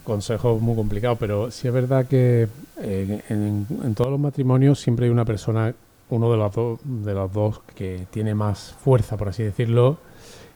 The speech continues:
y, y creo que, que no puedes cejar en el empeño de luchar por, eh, porque los dos vivan una misma fe. Así que, bueno,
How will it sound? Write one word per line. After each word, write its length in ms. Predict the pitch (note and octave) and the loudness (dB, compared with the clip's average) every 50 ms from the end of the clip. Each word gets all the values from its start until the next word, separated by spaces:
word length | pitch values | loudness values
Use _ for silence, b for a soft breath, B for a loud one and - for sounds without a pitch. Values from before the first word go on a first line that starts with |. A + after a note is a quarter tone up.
| - - | -16 -8
y, 800 | - B2 A#2+ A#2 A#2 A#2 A#2 A#2+ A#2 A#2 A#2 A#2 A#2 A#2 A#2+ - - | -6 -4 -2 0 0 0 2 2 2 4 4 4 4 2 0 0 -4
y 100 | D#3 B2 | -6 -6
creo 320 | - - A2+ A#2 A#2 A#2+ A#2 | -2 0 2 2 2 2 2
que, 540 | - B2+ A#2 A2 G#2+ G#2 G#2 G#2 G2+ G2 - | 2 2 2 2 2 0 0 -2 -2 -4 -4
que 120 | - A2+ | -4 -2
no 420 | G2+ G#2+ A2 A2+ A2+ A#2 A#2 A2+ G#2+ | 0 2 2 4 4 4 4 2 2
puedes 440 | - A#2+ A#2 A2 A2 A2 A2 A2+ G#2 | 0 0 0 0 0 0 -2 -4 -4
cejar 300 | - - A2 F#2+ A2 G#2+ | -6 -6 -4 -4 -2 -2
en 100 | G#2+ G#2+ | -2 -2
el 200 | A2 G#2+ G#2 G2+ | -2 -2 -2 -4
empeño 580 | G2+ G2+ G2+ - A#2 A2+ A2+ A2+ A2+ A2+ A2+ G#2+ | -4 -4 0 0 2 2 2 2 2 2 0 0
de 120 | - A#2+ G#2 | 0 -2 -2
luchar 420 | G#2 G#2 - - - A2+ G#2 - | -2 -2 -4 -4 -4 -4 -4 -2
por, 420 | - A#2 A2+ A2+ A2 A2 G#2+ G#2 G2+ - - - - - - - - - - - | 0 2 2 2 2 2 0 -2 -4 -8 -16 -20 -20 -20 -20 -20 -20 -20 -16 -14
eh, 420 | - - B2+ B2+ - - - - - - F3+ G3 A3+ C#4+ D4 G#3+ - | -10 -8 -8 -8 -8 -8 -8 -8 -8 -6 -6 -6 -8 -8 -8 -4 -2
porque 400 | - C3 A#2+ - A#2+ A#2 - - - | -2 -2 -2 -2 -4 -4 -4 -4 -4
los 260 | B2+ A2+ A2 G#2+ G#2 | -2 -2 -2 -2 2
dos 340 | B2 B2 B2 B2+ - - - - - - | 4 4 4 4 2 -2 -14 -20 -14 -10
vivan 580 | - A#2 G#2+ A2 G#2+ A2 G#2+ G#2+ G#2 G#2 A2 - - - - | -6 -6 -4 -4 -4 -4 -4 -4 -4 -4 -6 -8 -10 -6 -4
una 240 | C3+ B2 A#2 A2 A2 | -2 0 0 0 -2
misma 260 | A2 A2 G#2+ G2+ F2+ | -2 -2 -2 -4 -4
fe. 220 | - - G#2+ F#2+ - - - - - - B B B B B B B B B B B - - - - - - A3 | -6 -8 -10 -10 -10 -14 -20 -20 -20 -20 B B B B B B B B B B B -20 -20 -20 -20 -20 -14 -12
Así 220 | E3 G#2 - A2+ G2 | -12 -12 -10 -10 -6
que, 160 | G#2+ G#2+ G2+ | -4 -4 -2
bueno, 300 | G2 G#2 G2 F#2 F#2 | -2 -2 -2 -4 -6